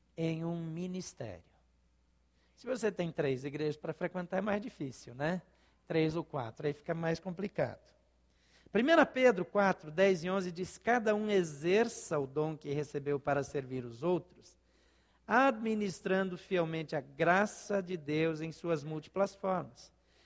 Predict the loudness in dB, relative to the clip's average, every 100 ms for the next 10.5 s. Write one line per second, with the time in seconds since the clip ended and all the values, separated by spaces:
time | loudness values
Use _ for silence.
0 | _ 0 2 4 2 -4 0 6 8 8
1 | 6 2 -6 _ _ _ _ _ 6 8
2 | 6 4 4 4 0 -4 -2 -2 -2 -2
3 | -2 -4 -4 0 6 6 6 4 2 -4
4 | -6 -6 -14 -20 _ _ _ _ -4 2
5 | 4 4 -2 -2 0 4 6 6 2 -6
6 | -14 _ _ _ _ 2 6 6 4 4
7 | 4 2 2 2 2 -2 2 4 4 0
8 | -4 -2 -4 0 0 -2 -4 -2 -2 -4
9 | -6 _ _ _ _ _ -8 0 6 6
10 | 6 0 -4 -6